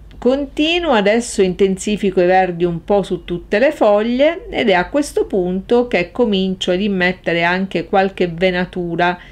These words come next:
sempre ad acquerello e sempre in maniera molto leggera.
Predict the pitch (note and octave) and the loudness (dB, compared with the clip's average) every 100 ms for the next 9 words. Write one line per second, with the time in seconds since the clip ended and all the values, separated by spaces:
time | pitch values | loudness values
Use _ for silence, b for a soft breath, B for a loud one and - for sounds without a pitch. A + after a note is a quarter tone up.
0 | B B - D#4 D4+ A#3 G3+ G3 - G#3 | B B -2 -2 0 0 2 0 0 2
1 | F#3 E3+ F3 G3 A#3 - F3+ E3+ F#3 F#3 | 4 2 2 2 0 0 -2 -2 -2 0
2 | G3 F3+ E3+ E3 E3+ - G3 F#3 F3 E3+ | -2 -2 -2 -2 -2 -2 0 2 2 0
3 | D#3+ D3+ D3+ - - E3 E3+ | -2 -4 -4 -4 -2 -2 -4